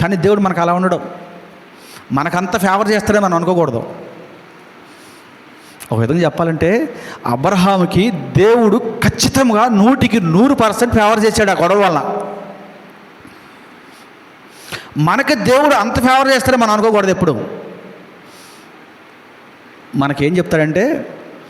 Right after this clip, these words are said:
సూటిగా చెప్తా ఉంటాడు, "బాబు, నువ్వు దీన్ని విడిచిపెట్టేయ్, నువ్వు అటు వెళ్ళకో, ఈ పని చేయకో" అని వాక్యము ద్వారా మన అంతరంద్రియాల్లో లోపల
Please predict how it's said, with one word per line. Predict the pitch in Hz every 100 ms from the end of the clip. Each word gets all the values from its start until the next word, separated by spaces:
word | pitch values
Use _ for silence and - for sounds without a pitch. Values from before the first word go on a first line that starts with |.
| - -
సూటిగా | - 160 180 185 185
చెప్తా | 151 - 147
ఉంటాడు, | 139 123
"బాబు, | 127 139 147
నువ్వు | 120 107 - - - - 160
దీన్ని | 151 143
విడిచిపెట్టేయ్, | 131 143 - 180 131 101 - - - - - - - - - - - - - - - - - - - 165
నువ్వు | 180
అటు | 180
వెళ్ళకో, | 185 233 226 151 110 - - - - - - - - - - -
ఈ | 185
పని | 202 226
చేయకో" | 196 233 254 247 240 190 127 - - - - - -
అని | 208 214 196 247 233 - - - - - - -
వాక్యము | 143 139 208 - - 233 214
ద్వారా | 196 190 175 190 208 -
మన | 156 151 147 151 - - -
అంతరంద్రియాల్లో | 165 185 196 190 185 180 175 170 165 143 160 135
లోపల | 160 196 190 156 143